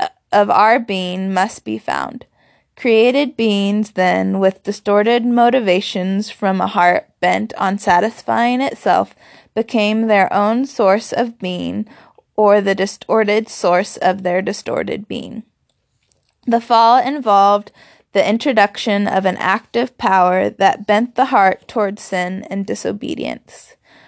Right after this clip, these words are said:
What does this mean? This power is neither an alien possession nor an external influence that has taken control. Comedian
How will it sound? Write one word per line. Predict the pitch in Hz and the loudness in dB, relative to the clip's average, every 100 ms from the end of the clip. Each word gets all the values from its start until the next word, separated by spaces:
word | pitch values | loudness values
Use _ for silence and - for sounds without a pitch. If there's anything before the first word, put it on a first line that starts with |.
| _ - | _ 0
What | 226 220 | 2 2
does | 240 247 | -2 0
this | 226 226 208 | 0 -2 -4
mean? | 196 - 240 _ _ _ _ _ - | -8 -8 -10 _ _ _ _ _ -2
This | 269 - | -2 -2
power | - 269 226 226 233 233 | -2 2 4 4 4 2
is | 220 226 | -4 -4
neither | 214 214 214 208 - _ _ _ _ | -4 -2 0 -2 -4 _ _ _ _
an | 202 196 - | -4 -4 0
alien | 214 240 262 277 302 | 0 2 2 -2 0
possession | 302 226 202 - 214 208 208 208 | 0 4 2 2 -4 -2 -2 -4
nor | 214 208 202 220 | -4 0 2 2
an | 220 220 | 0 -2
external | 226 - - - - 202 208 226 233 - | -4 -6 -16 -12 -4 -2 0 0 0 -2
influence | 202 208 180 175 175 226 - _ - _ - | -4 -4 -6 -4 -4 -6 -16 _ -20 _ 2
that | 202 214 | 2 4
has | 196 208 - | 2 2 -2
taken | 214 185 196 196 | -6 -4 -6 -6
control. | 208 208 - - - _ _ _ _ _ _ - | -6 -6 -8 -8 -12 _ _ _ _ _ _ -4
Comedian | 247 214 233 247 269 285 320 302 302 | -2 0 0 0 2 0 -2 -6 -8